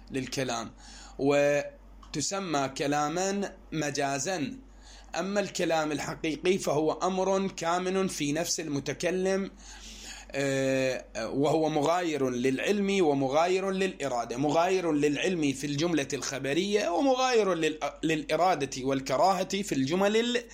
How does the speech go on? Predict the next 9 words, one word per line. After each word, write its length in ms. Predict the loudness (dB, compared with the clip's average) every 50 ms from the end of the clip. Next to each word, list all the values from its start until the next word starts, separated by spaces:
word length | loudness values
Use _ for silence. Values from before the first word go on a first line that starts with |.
| -20 -20 -20 -20 -20 -8 -4
الإنشائية. 880 | -4 -2 -2 -2 -2 -2 0 -2 -2 -2 -4 -6 -4 -4 -6 -6 -10 -12 -18 -20 -20 -18 -16 -14 -12 -12 -12 -12 -12 -12 -14 -4 0
نحن 340 | 0 0 2 0 0 -2 2
بينا 600 | 4 4 4 4 2 2 0 0 0 0 -2 -2
في 100 | -2 -6
الدرس 420 | -8 -4 0 2 2 2 2 -2
السابق 560 | -2 -4 -2 0 0 0 0 0 0 -2 -4
فساد 500 | -2 -4 -2 -2 0 0 2 0 2 0
هذا 420 | 0 0 2 2 4 4 4 4 2
القول، 680 | 0 0 -2 0 0 2 2 4 2 2 2 0 -2